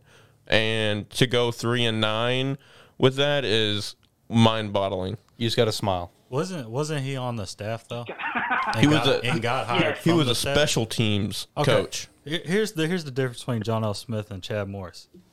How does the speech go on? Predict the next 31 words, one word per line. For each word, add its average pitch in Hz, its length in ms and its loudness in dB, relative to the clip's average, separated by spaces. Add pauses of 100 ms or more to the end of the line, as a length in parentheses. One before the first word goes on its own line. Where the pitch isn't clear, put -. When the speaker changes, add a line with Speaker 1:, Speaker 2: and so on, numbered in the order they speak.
(160)
Speaker 3:
John 165 220 2
L. 151 80 -2
Smith 143 320 -6
was 104 120 -8
already 117 320 -2
on 107 200 -4
the 95 80 -10
team. 101 260 -6 (460)
Chad 180 260 2
Morris 170 280 -2
decided 123 580 -4
to 117 100 -8
come 143 460 -2 (320)
to 117 120 0
Arkansas 101 600 -6
to 95 80 -8
ruin 92 320 -8
Arkansas. - 460 -14 (360)
Speaker 4:
From 170 220 -2
S 175 180 -2
M 185 140 -2
U, 202 60 0
Speaker 3:
You 135 100 2
know? 151 160 2
Speaker 4:
yes, 165 160 -4 (100)
from 160 180 -8
S 175 160 -8
M 180 80 -2
U. 196 60 4
Speaker 3:
Yeah. - 60 4
Speaker 1:
I - 40 -2